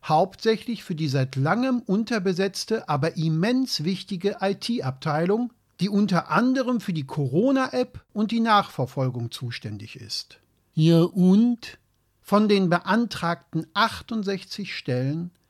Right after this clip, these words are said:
hat der Bund ganze vier bewilligt.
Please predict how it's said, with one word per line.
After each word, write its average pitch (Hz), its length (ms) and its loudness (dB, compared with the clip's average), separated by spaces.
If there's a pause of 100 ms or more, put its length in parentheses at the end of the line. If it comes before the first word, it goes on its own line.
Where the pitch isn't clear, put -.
hat 185 220 -2
der 180 120 4
Bund 170 460 0
ganze 165 460 0
vier 135 680 -4 (280)
bewilligt. 139 840 -2